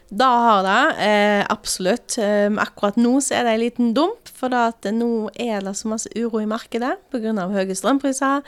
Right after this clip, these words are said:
på grunn av, eh, ja, alt sammen som skjer, og folk sitter liksom på gjerdet og venter, og butikkene sliter.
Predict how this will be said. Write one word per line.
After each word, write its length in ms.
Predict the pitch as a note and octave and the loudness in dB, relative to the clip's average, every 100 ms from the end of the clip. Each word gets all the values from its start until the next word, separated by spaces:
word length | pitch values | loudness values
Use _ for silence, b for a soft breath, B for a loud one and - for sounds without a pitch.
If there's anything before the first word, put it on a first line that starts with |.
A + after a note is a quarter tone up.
| B B B B B _ | B B B B B _
på 100 | E3+ | -12
grunn 400 | F3 E3 D#3+ D#3+ | -10 -10 -8 -6
av, 240 | D3+ C#3+ - | -8 -8 -8
eh, 360 | - F2+ F#2+ | -6 -6 -6
ja, 100 | G#2 - B B B - | -8 -8 B B B -6
alt 300 | - G#3+ G3+ | -2 0 -2
sammen 400 | - G#3 F#3 D#3+ | -4 -4 -4 -4
som 160 | E3+ F3 | -6 -6
skjer, 340 | - G3 A#3 | -6 -2 -2
og 120 | C#4 - | -2 -6
folk 420 | - G3 - - | -8 -8 -10 -12
sitter 380 | - G3+ - D#3+ | -10 -10 -8 -8
liksom 260 | E3+ F#3 | -6 -8
på 160 | F#3+ F3 | -6 -2
gjerdet 480 | E3+ F#3+ F#3 F#3 F3 | 0 0 -2 -4 -8
og 140 | F3+ | -4
venter, 500 | G3+ A3 - G#3 A3 | -2 -2 -4 -6 -4
og 240 | G3 G3 B B B B _ | -4 -6 B B B B _
butikkene 560 | F#3+ - G#3 - F#3 F#3 | -10 -8 -10 -4 -4 -2
sliter. 560 | F3 F#3 F#3+ - A3+ | -4 -4 -4 -4 -4